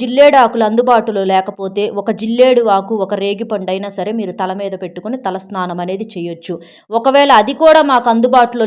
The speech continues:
లేదు అని అనుకున్న వాళ్ళు చిక్కుడు ఆకులు పెట్టుకొనైనా తల స్నానం అనేది చేయొచ్చు. అలా చ-, అంటే వీటన్నింటికన్నా కూడా జిల్లేడు ఆకులు పెట్టుకొని తల స్నానం చేయటం అనేది మనకున్నటువంటి దోషాలన్నింటినీ కూడా తొలగిస్తుందన్నమాట.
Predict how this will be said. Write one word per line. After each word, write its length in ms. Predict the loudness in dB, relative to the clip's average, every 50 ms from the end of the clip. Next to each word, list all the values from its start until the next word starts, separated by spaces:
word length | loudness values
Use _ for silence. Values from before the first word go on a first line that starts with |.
| 0 2
లేదు 240 | 2 2 2 2 0 -2
అని 100 | -2 -2
అనుకున్న 280 | -6 -8 -10 -8 -8 -6 -4 -4
వాళ్ళు 300 | -4 -2 -2 -2 0 0 0 -2 -4 -10 -20 -20 _ -14
చిక్కుడు 300 | -12 -12 -6 0 2 4 4 4
ఆకులు 260 | 4 2 0 -2 0 -2
పెట్టుకొనైనా 560 | -4 -4 -6 -6 -6 -4 -4 -4 -4 -4 -4 -2 -2
తల 120 | -2 -2 -2 -4
స్నానం 360 | -6 -6 -6 -4 -4 -4 -6 -4
అనేది 220 | -4 -4 -6 -6 -8 -8
చేయొచ్చు. 460 | -8 -8 -6 -8 -8 -10 -10 -10 -10 -10 -10 -14 _ _ _ _ -2
అలా 140 | 2 4 4 4 4
చ-, 80 | 0 -2 -2
అంటే 160 | 0 0 0 0 0
వీటన్నింటికన్నా 840 | -4 -2 0 0 0 2 0 0 -2 -2 -2 -2 -2 -2 0 -2 -2 0 -2
కూడా 160 | -2 -2 -2 -4 -6
జిల్లేడు 400 | -8 -4 2 4 4 4 6 4 4 4
ఆకులు 260 | 2 2 0 -4 -2 -4
పెట్టుకొని 360 | -4 -6 -6 -8 -8 -8 -6 -6 -4
తల 120 | -4 -4 -6 -6
స్నానం 280 | -8 -6 -6 -6 -8 -8 -6 -6
చేయటం 280 | -6 -6 -6 -8 -8 -8
అనేది 320 | -8 -8 -8 -6 -4 -4 -4 -4 -6 -10 -18 _ _ -8 -4
మనకున్నటువంటి 840 | -2 -2 0 0 0 0 2 0 0 0 0 -2 -2 -2 -2 -2 -4 -4 -2 0
దోషాలన్నింటినీ 800 | 0 0 0 0 0 0 0 0 -2 -4 -8 -10 -10 -12 -10 -6 -4
కూడా 160 | -4 -4 -4 -4 -4
తొలగిస్తుందన్నమాట. 880 | -4 -4 -6 -8 -12 -12 _ -12 -10 -8 -10 -8 -8 -10 -10 -8 -8